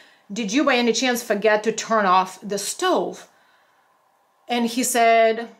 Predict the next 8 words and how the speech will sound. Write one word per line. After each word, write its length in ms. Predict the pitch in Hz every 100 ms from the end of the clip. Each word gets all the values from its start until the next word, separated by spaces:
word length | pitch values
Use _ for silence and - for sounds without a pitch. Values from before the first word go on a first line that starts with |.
| -
"No, 460 | 202 240 262 180
I 220 | 196 196 196
also 260 | 220 220
didn't 240 | 202 196 180
come 220 | 196 185
to 60 | 233
the 60 |
house, 520 | - 339 - - -